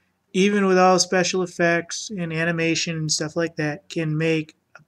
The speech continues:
billion dollars. I mean, it's, it's fantastic that, that movies that are, like, two hours long can actually make this kind of money.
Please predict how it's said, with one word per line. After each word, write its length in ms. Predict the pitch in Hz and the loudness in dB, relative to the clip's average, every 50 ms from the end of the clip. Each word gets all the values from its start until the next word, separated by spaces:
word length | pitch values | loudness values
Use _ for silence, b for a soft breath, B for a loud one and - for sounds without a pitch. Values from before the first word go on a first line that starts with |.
| _ - | _ 2
billion 440 | - 165 165 165 160 160 160 156 156 | 6 6 6 6 6 2 0 0 -2
dollars. 600 | 156 151 147 143 139 135 131 127 127 - - _ _ _ _ _ _ _ _ _ _ _ _ _ _ _ _ _ _ _ _ _ _ _ _ _ _ _ _ _ _ _ - | -2 -2 -2 -2 -4 -6 -8 -6 -8 -8 -10 _ _ _ _ _ _ _ _ _ _ _ _ _ _ _ _ _ _ _ _ _ _ _ _ _ _ _ _ _ _ _ -4
I 40 | 165 | -2
mean, 100 | 165 170 | 0 0
it's, 160 | 165 160 156 | 0 0 -2
it's 220 | - 202 175 175 - | -2 -2 -2 -2 0
fantastic 680 | - 214 220 214 - 208 220 226 208 - - 190 175 - | 2 2 2 4 4 4 4 4 4 2 0 0 0 0
that, 260 | 180 165 160 - - | 0 0 0 -2 -6
that 220 | 185 165 151 151 _ - | -6 -6 -6 -6 _ -4
movies 720 | 156 151 160 180 196 202 185 196 185 180 170 - - - _ _ _ _ - | 0 2 4 4 4 4 4 2 2 2 0 -2 -4 -8 _ _ _ _ -2
that 160 | 175 170 160 | 0 2 2
are, 160 | 160 160 156 | 2 2 0
like, 380 | 143 147 147 143 139 - _ - | 0 -2 -4 -4 -6 -8 _ -2
two 220 | - 196 190 180 | 2 4 6 6
hours 320 | 165 170 170 165 156 147 160 | 6 6 4 4 2 2 2
long 320 | 170 170 170 165 165 151 | 2 2 0 -2 -4 -6
can 160 | - 170 160 | -6 -4 -4
actually 360 | 160 151 151 - - 170 156 | -2 -2 -2 -4 -4 -4 -2
make 220 | 151 170 180 180 175 | -2 -2 -4 -4 -4
this 160 | 170 147 - | -4 -4 -4
kind 220 | - 160 151 143 | -4 -4 -6 -4
of 60 | 143 151 | -4 -2
money. 380 | 175 190 185 165 151 135 127 | -2 -2 -2 -2 -4 -6 -8